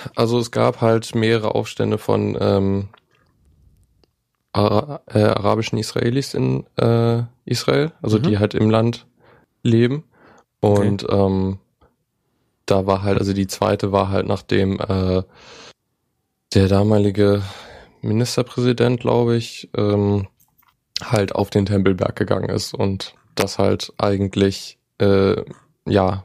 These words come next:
Speaker 1: palästinensisches Gebiet ist und, äh, das hat für sehr viel Aufruhr, äh, gesorgt und
Speaker 2: Also
Speaker 1: da
Speaker 2: hatte
Speaker 1: gab's
Speaker 2: da ein
Speaker 1: was
Speaker 2: Ta-,
Speaker 1: Ähnliches.
Speaker 2: so ein Tabu gebrochen oder irgendwie
Speaker 1: Ja.
Speaker 2: so,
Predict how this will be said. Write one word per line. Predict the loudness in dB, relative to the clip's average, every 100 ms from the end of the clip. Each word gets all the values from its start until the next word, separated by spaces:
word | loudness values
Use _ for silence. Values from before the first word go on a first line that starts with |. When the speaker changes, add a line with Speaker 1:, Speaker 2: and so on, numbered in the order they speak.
| -4
Speaker 1:
palästinensisches | -2 -2 0 0 2 2 0 0 0 -4 -4
Gebiet | -4 -2 0
ist | -2 -2
und, | -2 0 0 2
äh, | 0 0 -2
das | -4 -2
hat | -4 0
für | 0
sehr | 2
viel | 0 -4
Aufruhr, | -4 0 0 0 -4 _ -20 -20 -20 _ _ _ _ _
äh, | 2 2 2
gesorgt | 2 2 4 2 0
und | -4
Speaker 2:
Also | 0 2
Speaker 1:
da |
Speaker 2:
hatte | 2 4
Speaker 1:
gab's | 2
Speaker 2:
da | 2
ein |
Speaker 1:
was | 0
Speaker 2:
Ta-, | 0
Speaker 1:
Ähnliches. | 0 0 -2 -6 -4
Speaker 2:
so | -4 -4 -4
ein | -6
Tabu | -2 -2 2
gebrochen | 2 2 2 0 0 -4
oder | -2 0 0 -2
irgendwie | -4 0
Speaker 1:
Ja. | 4 4 2 -4 -10 _ _
Speaker 2:
so, | -12 -10